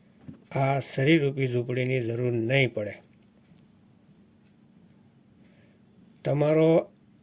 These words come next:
આ શરીરરૂપી ઝૂંપડીથી મોહભંગ થઈ જાય અને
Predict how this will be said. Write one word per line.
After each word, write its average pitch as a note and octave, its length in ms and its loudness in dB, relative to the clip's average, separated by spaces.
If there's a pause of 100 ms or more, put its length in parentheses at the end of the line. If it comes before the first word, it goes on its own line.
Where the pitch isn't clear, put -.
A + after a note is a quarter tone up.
આ C3+ 160 0
શરીરરૂપી C#3+ 680 2
ઝૂંપડીથી C3+ 640 -2
મોહભંગ B2+ 680 2
થઈ A#2 200 -2
જાય B2 420 0
અને C#3 400 0